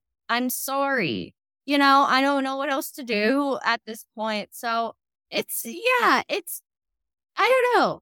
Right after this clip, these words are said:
stuff like that. And there's probably so many that I've blacked out in my memory,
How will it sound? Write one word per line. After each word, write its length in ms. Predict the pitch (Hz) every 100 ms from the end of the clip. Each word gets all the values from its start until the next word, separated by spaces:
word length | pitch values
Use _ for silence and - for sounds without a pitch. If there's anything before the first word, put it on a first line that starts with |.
| _
stuff 380 | - 330 359 330
like 180 | 311 208
that. 380 | 196 190 196 -
And 160 | 233 254
there's 140 | 254
probably 260 | 311 269 294
so 240 | - 240
many 220 | 240 233 226
that 140 | 220
I've 180 | 220 -
blacked 380 | 196 180 202 -
out 180 | 190 190
in 100 | 196
my 120 | 185
memory, 680 | 180 165 180 196 202 202 214